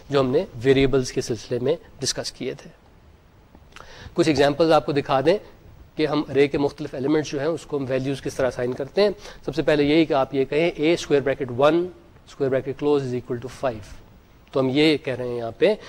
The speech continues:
کہ یہ جو اے ارے ہے نا، اس کا جو دوسرا ایلیمنٹ ہے، اے ون کا کیا مطلب ہے؟ The second element، کیونکہ پہلا ایلیمنٹ تو زیروتھ ایلیمنٹ ہوا نا۔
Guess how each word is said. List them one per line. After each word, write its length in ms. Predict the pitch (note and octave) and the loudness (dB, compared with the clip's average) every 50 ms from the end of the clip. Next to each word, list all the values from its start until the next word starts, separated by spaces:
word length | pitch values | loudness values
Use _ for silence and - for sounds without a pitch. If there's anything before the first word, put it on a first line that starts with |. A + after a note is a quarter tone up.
| - - - | -20 -20 0
کہ 80 | - E3+ | 2 4
یہ 160 | E3 D#3 E3+ | 4 4 4
جو 120 | D#3 E3 F#3 - | 4 2 2 2
اے 220 | - D#3+ F3 G3+ F3+ | 6 8 10 10 10
ارے 200 | D#3 D3+ F#3 G3+ E3 | 10 10 8 8 6
ہے 60 | D3 | 4
نا، 100 | C3+ D#3 G3 - - - - - - - - - - | 2 0 -2 -2 -8 -16 -20 -20 -20 -20 -20 -10 -6
اس 140 | - F#3 - | -4 -2 2
کا 80 | - | 2
جو 140 | A3 F3+ G#3 | 2 2 2
دوسرا 520 | E3 C#3 B2+ B2+ G#3+ G#3+ - - C#4+ C4 A#3+ | -2 -2 -2 0 0 0 4 6 8 10 10
ایلیمنٹ 420 | G3 D3+ C#3+ C3+ C3+ B2+ - - | 10 8 6 4 4 2 0 -2
ہے، 160 | - - - - - - - - | -4 -4 -4 -6 -10 -14 -6 0
اے 120 | D#3+ E3 | 2 4
ون 220 | E3 D#3+ F3 F#3+ | 4 6 6 6
کا 80 | F#3+ G#3 | 6 6
کیا 140 | F#3+ G#3 G3+ | 8 8 8
مطلب 260 | G3+ G3 G#3+ A3 A#3 | 8 8 6 6 6
ہے؟ 420 | B3+ C#4+ C#4+ - - - - - | 6 4 4 0 -8 -10 -6 0
The 140 | D#3+ - A3+ | 4 6 8
second 200 | - G#3+ F#3 D#3 | 8 8 6 6
element، 220 | C#3+ C#3 B2+ A2+ A2+ - - - - | 4 4 2 -2 -4 -10 -16 -8 -2
کیونکہ 180 | E3 E3 D#3 F3 | 2 2 4 6
پہلا 200 | - F#3 F#3 G3+ | 6 8 10 10
ایلیمنٹ 320 | G3+ G3+ G3 G3 G3 D#3 | 10 8 8 6 4 2
تو 60 | F#3+ | 0
زیروتھ 440 | F3+ C#3 D#3+ G#3 B3 C4 A#3 - - | 0 2 4 6 6 6 6 6 2
ایلیمنٹ 280 | D3 B2+ B2 A#2+ A2+ A#2 | -2 -2 -2 -4 -6 -8
ہوا 140 | A2+ A2+ | -10 -10
نا۔ 80 | D3 G#3 | -10 -12